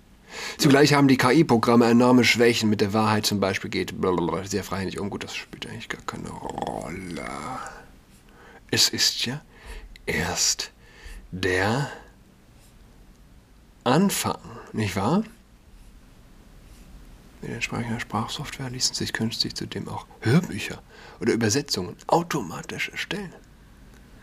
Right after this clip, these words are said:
Wow, ja? Bücher schreiben. Es ist eine spannende Sache.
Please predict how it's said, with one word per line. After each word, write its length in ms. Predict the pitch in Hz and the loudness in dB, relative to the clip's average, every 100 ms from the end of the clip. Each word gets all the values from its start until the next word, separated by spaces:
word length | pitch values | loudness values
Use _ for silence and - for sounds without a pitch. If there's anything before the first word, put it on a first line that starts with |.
| - - - - - - - - - - | -20 -20 -20 -20 -20 -20 -20 -20 -18 -2
Wow, 280 | 127 - - | 0 0 -4
ja? 200 | 107 175 - - - - | -8 -10 -12 -20 -12 4
Bücher 320 | 156 165 - | 4 4 -2
schreiben. 360 | - - - - - - - - - - - - - - - - - - - - - - - - - - - - - - - - - - - - - - - | -4 -4 -14 -16 -20 -20 -20 -20 -20 -20 -20 -20 -20 -20 -20 -20 -20 -20 -20 -20 -20 -20 -20 -20 -20 -20 -20 -20 -20 -16 -16 -16 -20 -20 -20 -20 -20 -18 -2
Es 260 | 131 143 | 0 0
ist 340 | - 139 - - | 0 -2 -2 -2
eine 380 | 131 135 139 113 - - - - - - - - - | -4 -2 -4 -8 -18 -20 -20 -20 -20 -20 -20 -20 -6
spannende 400 | - - 143 196 | -4 2 4 4
Sache. 260 | 139 110 | 2 0